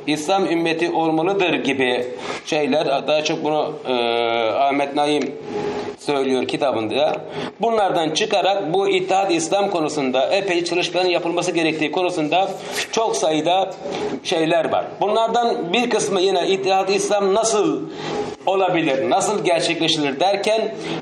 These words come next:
mesela bütün Müslüman memleketlerde İslam üniversiteleri kurmak.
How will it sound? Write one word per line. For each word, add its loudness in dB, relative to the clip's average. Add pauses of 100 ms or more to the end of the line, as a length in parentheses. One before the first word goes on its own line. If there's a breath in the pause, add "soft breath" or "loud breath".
mesela 2
bütün 0
Müslüman 0
memleketlerde 0 (280 loud breath)
İslam 2
üniversiteleri 0
kurmak. 0